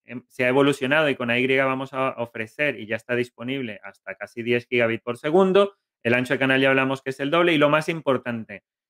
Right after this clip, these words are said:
ya no se apoya sobre tecnología, eh, no apta, diría yo, para entornos multipunto como C D C M A C A, sino ya es T D M A T D D. ¿Y esto por qué es relevante? Porque, mm, permite tener un control desde,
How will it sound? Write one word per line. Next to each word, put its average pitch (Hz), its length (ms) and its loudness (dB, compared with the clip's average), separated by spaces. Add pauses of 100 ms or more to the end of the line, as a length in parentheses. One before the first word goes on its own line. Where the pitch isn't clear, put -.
(120)
ya 147 160 4
no 170 400 2
se - 180 -2
apoya 151 480 4
sobre 120 400 -2
tecnología, 120 720 -2 (240)
eh, - 160 -20 (300)
no 151 440 -2
apta, 175 420 0
diría 156 320 2
yo, 156 360 -2
para 131 400 0
entornos 139 440 -6
multipunto 147 680 -12
como 113 160 -10
C 127 140 -8
D 131 80 2
C 143 100 -10
M 139 160 0
A 139 80 2
C 147 180 -2
A, 170 220 -2 (260)
sino 127 240 0
ya 131 180 4
es 135 140 -4
T 147 140 0
D 139 80 2
M 131 200 0
A 139 140 0
T 143 140 0
D 117 180 2
D. 104 220 -14
¿Y 120 100 0
esto 131 260 0
por 135 160 -4
qué 143 120 -2
es 139 80 -6
relevante? 147 580 -2
Porque, 117 760 -6
mm, 120 260 -4 (480)
permite 135 640 2
tener 170 320 0
un 156 160 -4
control 156 540 -2
desde, 120 480 -2